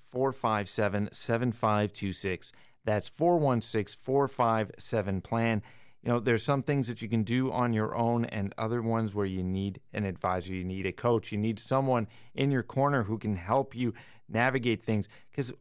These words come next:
honestly, when it comes down to it, you only know what you know and you don't know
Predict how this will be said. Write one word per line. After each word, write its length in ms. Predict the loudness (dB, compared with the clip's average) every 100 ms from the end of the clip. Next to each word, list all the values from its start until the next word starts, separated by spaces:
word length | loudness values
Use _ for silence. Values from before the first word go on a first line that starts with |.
| 0
honestly, 440 | 2 4 2 0
when 160 | 2 2
it 60 |
comes 240 | 2 0 2
down 260 | 2 2 2
to 120 | 0
it, 160 | 0 -4 -20 -20 -6
you 140 | -2
only 280 | 0 2 2
know 160 | 2 2
what 180 | 0 0
you 60 |
know 280 | 2 2 2
and 80 | 2
you 80 | 2
don't 340 | 2 0 0
know 300 | 0 2 0